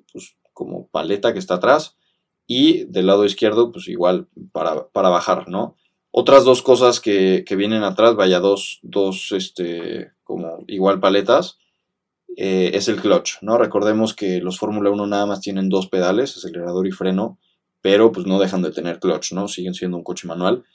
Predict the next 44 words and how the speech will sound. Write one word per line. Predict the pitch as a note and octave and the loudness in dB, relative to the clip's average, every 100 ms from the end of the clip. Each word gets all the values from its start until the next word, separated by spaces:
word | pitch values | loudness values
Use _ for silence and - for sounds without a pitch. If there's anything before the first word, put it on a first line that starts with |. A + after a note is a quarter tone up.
| _ _ | _ _
y | - F#2 | -14 -4
para | F2+ E2+ E2+ | 0 0 0
arrancar, | E2+ F2 F#2+ G#2+ F#2+ | 0 0 4 4 4
por | F#2 | 0
ejemplo, | G#2 F#2+ A#2 | -2 -2 -4
pues, | F#2 | -4
necesitas | F2+ F2 - - F#2 F#2+ F#2+ | -10 -10 -10 -10 -4 -2 -2
sacar | E2+ - F#2+ | -4 -4 -2
el | F#2+ | -2
clutch | F#2 F#2+ G2 - | -2 -2 -2 -6
y | - G2 | -6 -6
hacerlo | E2+ F#2+ F#2+ F#2 | -4 -2 2 2
de | E2 | 2
la | E2 | -4
mejor | E2+ G#2 G2+ | -6 -4 -2
manera | F#2+ F#2+ G#2 B2+ - _ _ _ _ | 0 2 2 0 -4 _ _ _ _
para | F2 F2+ | -2 -2
tener | F#2+ F#2+ | -2 0
una | G2 | 2
buena | F#2 F#2 F#2 | 2 2 2
arrancada, | E2+ E2+ F#2+ D#2 | -2 -2 -2 -2
¿no? | F2+ | -4
Entonces, | G2 F#2+ | -4 -2
los | F#2+ F#2+ | -4 0
pilotos | F#2+ G#2+ A#2 | 2 2 2
tienen | A#2+ A2 G#2+ | 2 2 2
atrás | F#2+ G#2 G#2+ G#2+ - _ | 0 4 4 2 -6 _
el | F#2 | -6
clutch, | F#2+ B2 C3+ | 6 6 6
son | - G2+ G2 | 0 0 6
dos, | A#2 F#3 - - _ _ _ - | 8 8 2 -12 _ _ _ -14
eh, | - F2+ F2+ F#2+ | -6 -2 -2 -2
generalmente | G#2 G#2 A2 A2+ A2 | -2 0 2 2 2
uno | G#2+ A2 A2+ | 2 2 0
es | G#2+ | 0
más | A2 G2+ | -2 -2
corto | - A2+ C3+ D#3 | 0 0 2 2
y, | D3+ F2+ - | 2 -4 -8
y | F#2 | -4
a | F2 | -2
la | F2+ | 2
hora | G2 G2 | 2 2
de | F#2+ | 2
arrancar | F#2 F#2 F#2 G2+ G2+ | 2 0 -2 0 -2